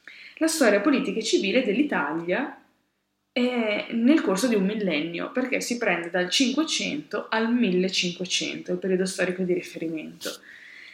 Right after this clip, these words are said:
La, eh, raccolta del materiale, nella quale l'autore sarà assistito da tantissimi collaboratori in tutta la penisola, la, la revisione poi dell'opera, la catalogazione, la stampa,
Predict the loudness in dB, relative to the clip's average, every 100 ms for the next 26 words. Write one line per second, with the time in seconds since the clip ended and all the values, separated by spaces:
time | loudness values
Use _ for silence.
0 | -12 -2 0 2 2 4 6 4 2 2
1 | 2 4 4 4 0 0 2 2 2 0
2 | -4 -6 -6 -4 -4 0 2 4 2 2
3 | 2 0 0 0 -2 -6 -2 0 0 -2
4 | -8 -4 0 2 2 0 -2 -2 -2 -2
5 | 2 4 4 0 -2 0 0 2 2 2
6 | 2 -2 -8 -12 _ _ -20 -20 -12 -8
7 | -6 -4 0 2 2 2 2 4 4 4
8 | 2 2 2 0 0 -4 -6 -8 -4 0
9 | 2 2 0 -4 -2 2 2 0 -4 -4
10 | 0 0 2 0 -2 -6